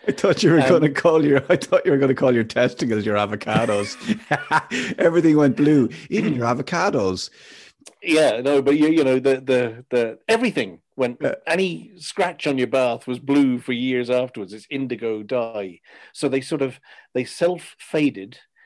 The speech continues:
Speaker 2: and, um, they, they shrunk to fit. And you had to get up. And it was really uncomfortable because you then had to walk around in a wet pair of jeans for a while, which got cold. And it was sort of like, yeah, it was, I don't know why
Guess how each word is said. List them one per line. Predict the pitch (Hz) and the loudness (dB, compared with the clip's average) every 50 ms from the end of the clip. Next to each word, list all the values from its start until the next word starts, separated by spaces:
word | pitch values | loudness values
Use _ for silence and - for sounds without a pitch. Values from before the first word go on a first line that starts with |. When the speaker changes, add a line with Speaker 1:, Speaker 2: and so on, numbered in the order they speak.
| _ _ _ _ _ | _ _ _ _ _
Speaker 2:
and, | - 131 139 131 127 123 120 120 117 - - _ _ _ _ _ - | -6 -6 -4 -4 -4 -6 -8 -8 -10 -14 -20 _ _ _ _ _ -6
um, | 120 117 113 110 110 110 110 107 107 104 _ | -4 -2 -2 -4 -4 -6 -8 -12 -14 -8 _
they, | 120 113 110 110 - | -4 -4 -4 -6 -6
they | - 110 98 | -8 -10 -8
shrunk | - - - - 139 127 131 - - - | -8 -12 -6 -6 -6 -6 -6 -10 -14 -18
to | - - | -18 -20
fit. | - - 180 - - - - - - _ _ _ _ _ _ _ | -8 -6 -6 -6 -6 -14 -20 -20 -20 _ _ _ _ _ _ _
And | - 123 | -8 -6
you | 131 131 | -4 -4
had | 123 160 156 - | -4 -6 -8 -10
to | 143 | -12
get | 131 - 156 151 175 | -6 -4 -2 0 0
up. | 160 - - _ _ - _ _ _ _ | 0 -2 -4 _ _ -20 _ _ _ _
And | 135 135 | -16 -14
it | |
was | 143 131 | -10 -6
really | 160 190 180 165 | -6 -2 0 0
uncomfortable | 156 147 135 131 156 170 170 151 _ - 104 95 95 | 0 -2 -2 -4 -6 -6 -6 -6 _ -14 -14 -14 -14
because | 107 123 - 127 120 | -14 -14 -14 -8 -4
you | 143 147 | -4 -2
then | 151 156 160 | -2 -2 -4
had | 156 127 120 | -4 -4 -6
to | 135 | -6
walk | 135 135 139 135 127 | -2 0 0 0 0
around | 135 139 147 143 139 131 | 0 -4 -4 -4 -4 -6
in | 117 117 | -6 -6
a | 117 110 | -6 -2
wet | 123 135 139 - _ | -2 -4 -4 -4 _
pair | 120 120 117 | -6 -6 -6
of | 113 | -6
jeans | 120 160 170 170 165 143 | -6 -4 -4 -4 -4 -8
for | - - 110 | -10 -10 -10
a | 104 | -10
while, | 95 92 - - _ _ _ _ _ _ _ _ _ _ - - _ | -10 -10 -14 -18 _ _ _ _ _ _ _ _ _ _ -20 -18 _
which | - 131 - - | -8 -8 -8 -6
got | - 175 151 - _ | -6 -6 -6 -6 _
cold. | - 165 170 170 143 113 98 90 85 - - _ _ _ _ _ _ _ _ _ _ _ _ _ | 0 2 4 4 4 0 -4 -10 -16 -20 -20 _ _ _ _ _ _ _ _ _ _ _ _ _
And | 135 123 | -8 -8
it | 123 | -8
was | 127 127 - - | -8 -10 -8 -6
sort | 156 147 | -2 -2
of | 139 127 | -2 0
like, | 131 127 120 107 - - - _ _ _ _ _ _ _ _ _ _ | 0 -2 -2 -4 -10 -20 -20 _ _ _ _ _ _ _ _ _ _
yeah, | 226 254 262 | 0 2 2
it | 208 | 2
was, | 160 151 160 | 0 -2 -2
I | 160 160 | -2 -2
don't | 156 196 190 165 | -2 -2 -2 0
know | 147 147 | 0 0
why | 135 135 151 165 175 160 139 123 113 107 98 - | 0 0 -2 -2 -2 -2 -2 -4 -6 -10 -12 -16